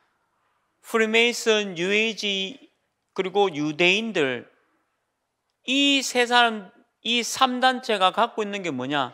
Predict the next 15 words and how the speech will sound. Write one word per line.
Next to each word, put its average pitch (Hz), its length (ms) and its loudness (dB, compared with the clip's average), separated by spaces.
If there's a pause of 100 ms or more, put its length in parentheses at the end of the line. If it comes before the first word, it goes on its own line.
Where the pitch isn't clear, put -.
(500)
기술력과 226 1000 -2
돈입니다. 160 720 -2 (1300)
이걸로 220 500 4 (540)
하나님을 202 560 2
막고 180 380 -2
있죠. - 340 -16 (1300)
사 240 280 6
차 254 200 8
산업이 214 440 2
본격화된다 190 720 2
했습니다. 113 560 -6 (1400)
앞으로 214 600 2 (760)
이전에 240 380 4
우리가 190 400 4
봤던 196 680 2